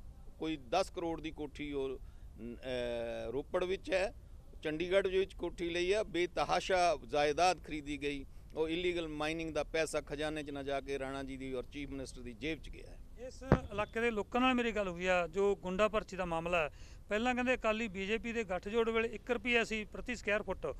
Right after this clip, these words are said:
Speaker 2: ਹੁਣ ਸਾਢੇ ਚਾਰ ਰੁਪਏ ਕਹਿੰਦੇ ਹੋ ਗਿਆ। ਇਹਦਾ ਮਤਲਬ ਉਹਦੇ ਰੇਟ ਤਾਂ ਕਈ ਗੁਣਾ ਵੱਧ ਗਏ, ਫਿਰ ਜਿਹੜੀ ਲੁੱਟ ਦੀ ਕਮਾਈ ਆ, ਉਹ ਜ਼ਿਆਦਾ ਵੱਧ ਗਈ।
Speaker 1: ਬਿਲਕੁਲ, ਮੈਂ ਤੁਹਾਡੀ ਗੱਲ ਨਾਲ ਸਹਿਮਤ ਹਾਂ। ਤੇ ਜਿਹੜਾ ਪਿਛਲੀ ਵਾਰ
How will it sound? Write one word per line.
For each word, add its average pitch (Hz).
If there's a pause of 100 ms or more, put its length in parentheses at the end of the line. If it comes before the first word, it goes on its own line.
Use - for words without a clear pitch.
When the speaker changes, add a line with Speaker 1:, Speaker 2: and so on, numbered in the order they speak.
(320)
Speaker 2:
ਹੁਣ 233
ਸਾਢੇ 226
ਚਾਰ 226
ਰੁਪਏ 233
ਕਹਿੰਦੇ 233
ਹੋ 180
ਗਿਆ। 170 (380)
ਇਹਦਾ 214
ਮਤਲਬ 247
ਉਹਦੇ 233
ਰੇਟ 226
ਤਾਂ 240
ਕਈ 233
ਗੁਣਾ 262
ਵੱਧ 240
ਗਏ, 254
ਫਿਰ 220
ਜਿਹੜੀ 240 (340)
ਲੁੱਟ 240
ਦੀ 277
ਕਮਾਈ 240
ਆ, 220 (260)
ਉਹ 240
ਜ਼ਿਆਦਾ 220
ਵੱਧ 254
ਗਈ। 254 (920)
Speaker 1:
ਬਿਲਕੁਲ, 208
ਮੈਂ 214
ਤੁਹਾਡੀ 180
ਗੱਲ 160
ਨਾਲ 151
ਸਹਿਮਤ 151
ਹਾਂ। 107 (960)
ਤੇ 196
ਜਿਹੜਾ 208 (480)
ਪਿਛਲੀ 190
ਵਾਰ 180